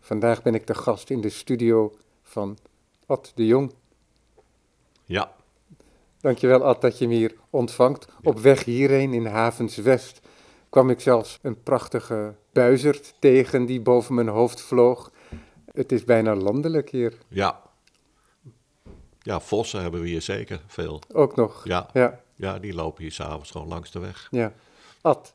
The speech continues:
Speaker 1: jij bent beeldhouwer.
Speaker 2: Ja.
Speaker 1: Je moet altijd lachen om dat woord. Omdat er nog weinig gehouwen wordt.
Speaker 2: Ja. Ja, hier wordt vooral geplakt en gesneden.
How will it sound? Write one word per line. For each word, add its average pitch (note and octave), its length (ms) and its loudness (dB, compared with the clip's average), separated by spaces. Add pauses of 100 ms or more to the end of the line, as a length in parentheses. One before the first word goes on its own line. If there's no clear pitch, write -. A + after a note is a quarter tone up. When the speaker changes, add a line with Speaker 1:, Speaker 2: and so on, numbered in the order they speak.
(220)
Speaker 1:
jij D#3 120 8
bent C3 180 4
beeldhouwer. C3 680 2
Speaker 2:
Ja. F#2+ 280 -8 (1080)
Speaker 1:
Je C#3 80 -12
moet B2+ 160 -2
altijd C3 220 6
lachen B2 260 2
om C3+ 80 0
dat B2 160 2
woord. A2+ 380 -2 (1400)
Omdat C3 360 2
er C#3 280 -6
nog B2+ 160 -2
weinig C3 380 4
gehouwen B2+ 580 2
wordt. A2 400 -6
Speaker 2:
Ja. - 360 -4 (840)
Ja, E2+ 220 -6
hier F#2 180 -6
wordt F#2 160 -6
vooral F2 200 -4
geplakt - 500 -4
en - 100 -12
gesneden. D#2 560 -8